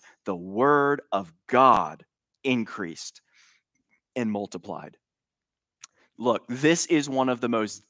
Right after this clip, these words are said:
devastatingly awesome contrasts in your Bible. The teenagers here would call it savage. All right? This, li-, listen, do you, do you see the contrast here? The voice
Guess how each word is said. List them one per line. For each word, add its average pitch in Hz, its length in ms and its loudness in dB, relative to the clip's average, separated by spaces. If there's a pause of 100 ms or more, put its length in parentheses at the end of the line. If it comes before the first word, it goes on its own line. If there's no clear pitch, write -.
devastatingly 127 1040 0
awesome 107 480 -4
contrasts 110 840 -4
in 110 220 -6
your 104 140 -4
Bible. 98 440 -4
The 98 120 -10
teenagers 123 580 -4
here 113 320 -4 (220)
would 110 180 -2
call 107 300 0
it 101 180 -6
savage. 82 680 0 (640)
All 107 100 2
right? 120 280 4 (240)
This, 151 400 4 (300)
li-, 170 200 4
listen, 180 460 0 (380)
do 170 80 -4
you, 190 100 -2
do 165 140 -6
you 190 100 -2
see 240 200 -2
the 233 100 2
contrast 208 500 2
here? 233 260 0 (600)
The 165 360 6 (160)
voice 185 1200 4